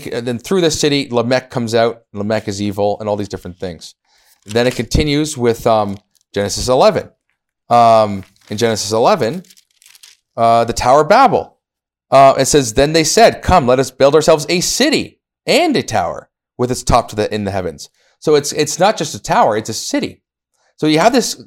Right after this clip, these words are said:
constant process of, like, there's something to do with, like, mankind getting together for their own ambitions,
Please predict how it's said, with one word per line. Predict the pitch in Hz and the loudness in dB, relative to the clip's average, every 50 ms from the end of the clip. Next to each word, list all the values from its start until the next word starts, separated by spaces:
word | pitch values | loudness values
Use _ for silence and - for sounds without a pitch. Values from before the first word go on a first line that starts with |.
| _ | _
constant | - 170 170 180 175 - 147 131 _ | -2 0 0 0 0 -4 -12 -12 _
process | - 160 170 160 - 123 123 | 0 0 0 0 -2 -6 -8
of, | 113 - | -2 -2
like, | 120 117 113 | -2 -2 -2
there's | - 123 113 - | -6 -6 -6 -4
something | - 156 160 165 185 175 | -4 -4 -4 -4 -6 -8
to | 160 | -6
do | 135 139 135 | -4 -4 -4
with, | 131 123 123 - | -4 -6 -4 -2
like, | 120 113 110 - _ _ _ _ _ _ _ - | -2 -2 -2 -6 _ _ _ _ _ _ _ -12
mankind | 101 107 127 135 143 147 - 151 143 135 113 | -6 -2 -2 -2 -2 -2 0 0 0 0 0
getting | 131 127 123 | -2 -2 -2
together | 107 107 104 127 139 131 113 | -4 -4 0 0 0 0 0
for | - - 120 | -2 -2 -4
their | 107 113 - - | -4 -4 -4 -2
own | 113 120 123 123 123 123 123 120 120 | -2 0 0 0 0 -4 -6 -6 -8
ambitions, | 120 104 104 98 95 135 160 175 - - - 85 78 104 120 - - - - | -10 -10 -10 -8 -4 -2 -2 -2 -2 -6 -6 -8 -8 -8 -12 -12 -14 -16 -16